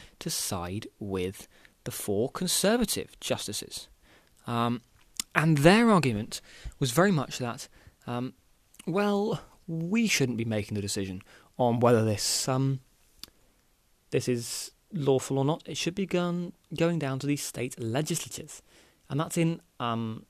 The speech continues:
I think, Article one, Clause four of the Constitution. So it's very much a constitutional argument. But their argument would be a very textualist argument.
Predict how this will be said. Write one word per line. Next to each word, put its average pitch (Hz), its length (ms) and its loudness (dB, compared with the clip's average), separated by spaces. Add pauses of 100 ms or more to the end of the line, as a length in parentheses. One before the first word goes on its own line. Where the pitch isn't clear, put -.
I 113 80 -14
think, 175 320 -6
Article 135 520 -2
one, 127 480 2
Clause 113 400 -2
four 110 720 2 (420)
of 110 300 2
the 123 100 -2
Constitution. - 720 0 (880)
So - 140 -6
it's 208 80 -2
very 269 160 4
much - 400 2
a - 40 -4
constitutional 120 640 0
argument. - 420 0 (720)
But 156 100 -4
their 214 220 2
argument 143 280 0
would 123 140 -2
be 117 380 -4 (340)
a 123 60 -2
very 151 640 2 (400)
textualist - 720 -6 (320)
argument. 98 460 -14